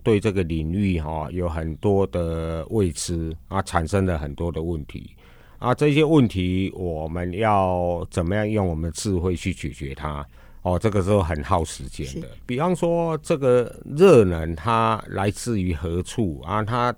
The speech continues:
Speaker 1: 能够带多少量给我们，然后我怎么样去控它，哦，让它，呃，不稳定变成稳定。好，那机组怎么样去把这个热，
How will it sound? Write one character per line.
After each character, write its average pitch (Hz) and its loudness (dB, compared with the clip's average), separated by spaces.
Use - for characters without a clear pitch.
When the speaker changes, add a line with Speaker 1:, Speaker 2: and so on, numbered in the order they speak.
Speaker 1:
能 101 -2
够 113 0
带 107 0
多 104 2
少 76 -2
量 87 2
给 87 0
我 78 0
们， 78 -12
然 113 -2
后 123 4
我 98 0
怎 - -2
么 82 -4
样 101 -2
去 92 -4
控 90 4
它， 85 -4
哦， 76 -8
让 95 -2
它， 101 -2
呃， 87 -4
不 135 4
稳 82 2
定 98 0
变 95 0
成 78 -4
稳 73 -10
定。 85 -6
好， 76 -10
那 110 -2
机 170 0
组 90 0
怎 90 -2
么 95 0
样 117 2
去 113 -2
把 76 -6
这 95 -8
个 92 -4
热， 104 4